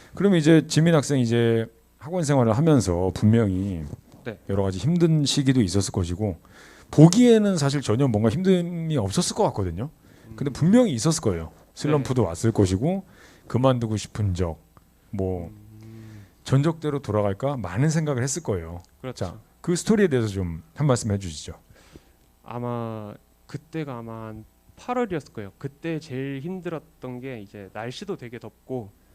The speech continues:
Speaker 2: 집중도 안 되고, 그러고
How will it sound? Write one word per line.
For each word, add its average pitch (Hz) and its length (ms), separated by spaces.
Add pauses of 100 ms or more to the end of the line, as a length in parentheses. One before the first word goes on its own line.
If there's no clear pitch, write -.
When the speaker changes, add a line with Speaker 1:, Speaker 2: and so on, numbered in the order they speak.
(280)
Speaker 2:
집중도 180 480
안 110 140
되고, 110 360 (640)
그러고 107 540